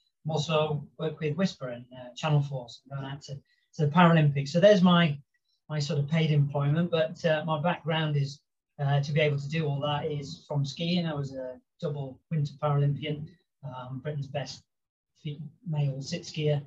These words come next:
um, and, and a world champion water skier as well. So lots of things since, uh, a, a, an accident which happened in two thousand. Prior to that, like I say,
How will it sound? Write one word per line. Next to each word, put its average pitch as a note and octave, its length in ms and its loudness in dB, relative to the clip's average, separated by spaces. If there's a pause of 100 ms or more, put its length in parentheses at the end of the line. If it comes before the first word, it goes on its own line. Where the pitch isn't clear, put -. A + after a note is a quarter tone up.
(340)
um, C#3+ 420 4
and, D#3+ 260 -2
and D#3+ 200 0
a D3+ 40 0
world D#3+ 220 0
champion E3+ 320 2
water G3 260 0
skier C#3+ 280 -6
as C#3+ 120 -10
well. D#3 200 2
So D3+ 240 -2
lots A3+ 240 2
of D3+ 60 -4
things F#3 340 6
since, G3 400 2
uh, D#3+ 260 0 (100)
a, - 40 -4
a, B2 60 0 (540)
an E3+ 120 4
accident G#3 460 -4
which - 280 -20
happened D3 340 -6
in C#3+ 140 -6
two - 200 -8
thousand. E3 580 -2 (540)
Prior D3 260 2
to - 200 -4
that, C3+ 280 -4 (140)
like C#3 160 -14
I - 40 -16
say, C3+ 380 -12